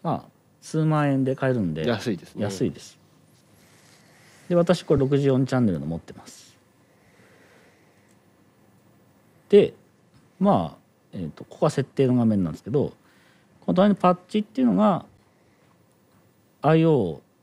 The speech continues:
Speaker 1: どこにつなぐかみたいな。で、この、これ上から下なんで、ディーツーが、うーん、よいしょ。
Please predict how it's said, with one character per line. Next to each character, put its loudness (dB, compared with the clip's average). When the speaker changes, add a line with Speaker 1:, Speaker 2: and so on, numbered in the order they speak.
Speaker 1:
ど -4
こ -2
に -2
つ -12
な -4
ぐ -6
か -12
み -16
た -20
い -20
な。 -20
で、 -2
こ 0
の、 4
こ 0
れ 2
上 4
か 0
ら 2
下 -4
な -2
ん -8
で、 -14
デ 2
ィ 4
ー -2
ツ -6
ー 2
が、 2
う -10
ー -6
ん、 -8
よ -12
い -14
し -20
ょ。 -20